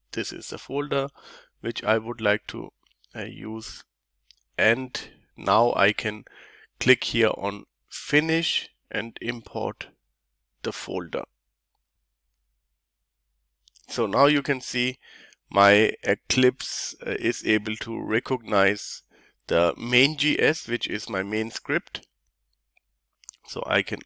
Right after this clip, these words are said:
open it now. Okay, I don't have any J S installation, uh, for Eclipse. I'm not using Eclipse at all, so I will just install one and then we will continue.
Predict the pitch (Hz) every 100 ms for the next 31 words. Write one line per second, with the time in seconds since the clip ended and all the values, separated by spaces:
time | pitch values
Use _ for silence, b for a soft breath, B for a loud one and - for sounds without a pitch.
0 | - 127 - 147 147 - 131 147 202 233
1 | _ _ _ _ _ _ _ _ _ _
2 | _ _ _ _ _ _ _ _ - 123
3 | - - 120 131 135 135 139 123 - 127
4 | 123 117 104 107 - - - 120 - 123
5 | 117 139 - 147 160 _ - 117 117 120
6 | - - - 143 - 113 123 123 127 127
7 | 127 120 95 - 123 - 92 98 127 101
8 | 104 117 110 B B B B B - 120
9 | - - 135 - 139 131 127 131 135 104
10 | 117 113 110 104 104 - - 98 - 127
11 | 160